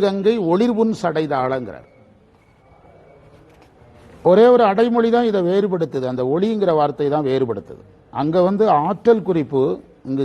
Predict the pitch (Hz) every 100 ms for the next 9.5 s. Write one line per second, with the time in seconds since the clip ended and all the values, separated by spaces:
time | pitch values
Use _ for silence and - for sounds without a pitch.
0 | 127 135 139 160 120 117 139 147 135 107
1 | - - _ _ _ _ - 117 117 147
2 | 185 185 156 139 139 143 151 139 156 233
3 | - - - - - _ _ _ - -
4 | - - - 160 180 196 202 214 190 208
5 | 220 160 85 - _ _ _ _ _ _
6 | _ _ _ _ _ _ _ _ _ -
7 | 202 240 233 226 226 220 220 233 202 208
8 | 208 220 196 202 214 170 175 180 185 185
9 | 190 170 151 170